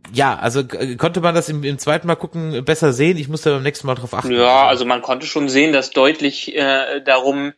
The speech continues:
Speaker 2: irgendein Massaker stattgefunden hat.
Speaker 1: Okay, okay, okay.
Speaker 2: Das, äh, ich fand's eher beim zweiten Mal sehen, das sollte ja auch im Hintergrund, haben die im Englischen schön die, äh,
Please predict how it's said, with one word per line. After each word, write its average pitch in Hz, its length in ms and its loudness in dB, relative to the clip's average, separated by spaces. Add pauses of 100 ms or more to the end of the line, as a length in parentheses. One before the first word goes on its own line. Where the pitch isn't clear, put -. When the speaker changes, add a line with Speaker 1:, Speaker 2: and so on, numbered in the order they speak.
(200)
Speaker 2:
irgendein 143 280 0
Massaker 143 420 0
stattgefunden 120 760 -4
hat. 113 80 2
Speaker 1:
Okay, 117 340 -2 (100)
okay, 117 360 -6 (200)
okay. 110 380 -8
Speaker 2:
Das, - 260 -2
äh, 135 300 2 (240)
ich - 360 -4 (200)
fand's 151 300 -2
eher 143 180 2
beim 139 160 0
zweiten 147 380 -2
Mal 135 240 0
sehen, 143 340 2
das 135 160 0
sollte 139 560 0
ja 135 160 4
auch 139 140 -2
im 135 100 -10
Hintergrund, 139 580 -6 (240)
haben 135 180 -4
die 139 80 -2
im 135 100 -6
Englischen 147 880 -6
schön 147 340 0
die, 135 400 0
äh, 131 360 2